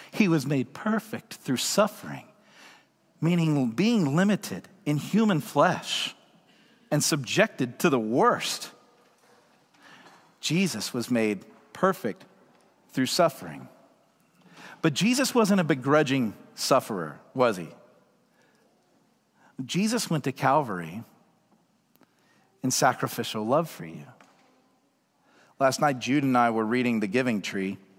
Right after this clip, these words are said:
by Shel Silverstein. And I think this is probably,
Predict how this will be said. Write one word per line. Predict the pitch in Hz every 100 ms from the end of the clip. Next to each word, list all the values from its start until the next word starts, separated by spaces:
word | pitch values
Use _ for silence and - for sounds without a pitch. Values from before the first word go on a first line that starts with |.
| _ _ - _ _ _
by | 117
Shel | 110 - 117
Silverstein. | - 123 117 123 - 131 147 147 - _ _ _ _ - - - - - _ _ _ _ _ _ _ _ _ _ _ _ _ _ _ -
And | 110
I | 127
think | 123 139 120
this | 120 -
is | 107
probably, | - 147 135 107 98 95 127